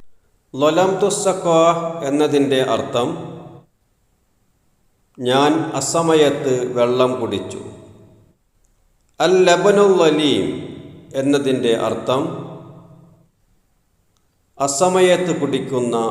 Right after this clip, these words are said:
പാൽ. ലൊലംതുൽ അർ എന്നതിൻ്റെ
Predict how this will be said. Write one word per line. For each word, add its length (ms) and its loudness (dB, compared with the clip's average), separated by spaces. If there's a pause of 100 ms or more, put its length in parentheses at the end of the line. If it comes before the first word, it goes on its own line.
(160)
പാൽ. 300 -2 (1800)
ലൊലംതുൽ 760 4
അർ 200 4 (420)
എന്നതിൻ്റെ 560 0